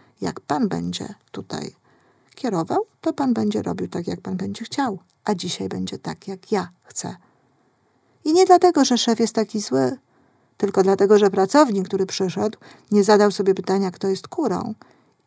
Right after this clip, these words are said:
i nie podszedł skutecznie do swojej prezentacji. Nie podszedł do skuteczności w taki sposób, do jakiego tutaj cały czas namawiam,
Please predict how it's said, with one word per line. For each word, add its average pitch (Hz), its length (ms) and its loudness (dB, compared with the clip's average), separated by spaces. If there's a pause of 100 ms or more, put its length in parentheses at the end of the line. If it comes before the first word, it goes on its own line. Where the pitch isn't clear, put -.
i 202 340 4
nie 208 200 6
podszedł - 460 0
skutecznie - 800 -4 (600)
do 202 120 4
swojej 220 360 4
prezentacji. 208 840 -2 (680)
Nie 214 100 6
podszedł 269 360 2
do 226 120 4
skuteczności 240 680 2
w - 40 -16
taki 233 240 -2
sposób, 233 340 2
do 220 100 6
jakiego 226 260 2
tutaj 226 200 0
cały 233 340 0
czas 226 260 -4
namawiam, 196 640 0